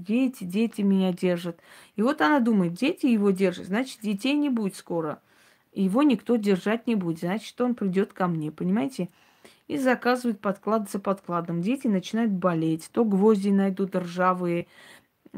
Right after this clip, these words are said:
то ещё что-нибудь, то мышь, то ещё кого-нибудь.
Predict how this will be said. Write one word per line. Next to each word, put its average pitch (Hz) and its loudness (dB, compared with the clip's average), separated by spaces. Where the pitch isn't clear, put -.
то 226 0
ещё 208 0
что-нибудь, 196 0
то 185 -2
мышь, 196 0
то 180 -4
ещё 247 0
кого-нибудь. 226 2